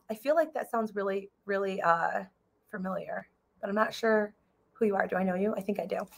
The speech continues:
Okay. So a lot of teachers have been having to, uh, go from, like, fully booked schedules, working for, like, Palefish or V I P Kid or other places like that.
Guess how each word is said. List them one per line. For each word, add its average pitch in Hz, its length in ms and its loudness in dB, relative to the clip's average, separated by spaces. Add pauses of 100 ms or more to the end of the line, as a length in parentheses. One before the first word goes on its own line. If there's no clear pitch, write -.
(360)
Okay. - 280 12 (320)
So 269 380 12
a 262 60 12
lot 254 160 12
of 302 80 6
teachers 311 280 -2
have 269 180 6
been 240 180 8
having 196 640 8
to, 190 600 0 (420)
uh, 165 260 6 (380)
go 214 260 12
from, 196 420 4 (120)
like, 160 220 2 (420)
fully 349 220 8
booked 311 200 2
schedules, 196 480 2
working 190 240 -6
for, - 120 -12
like, - 280 -6
Palefish 220 800 6
or 175 300 4
V 220 160 4
I 233 60 4
P 240 140 -4
Kid 185 640 6
or 175 320 4
other 220 160 10
places 214 400 0
like 170 180 -6
that. 170 300 8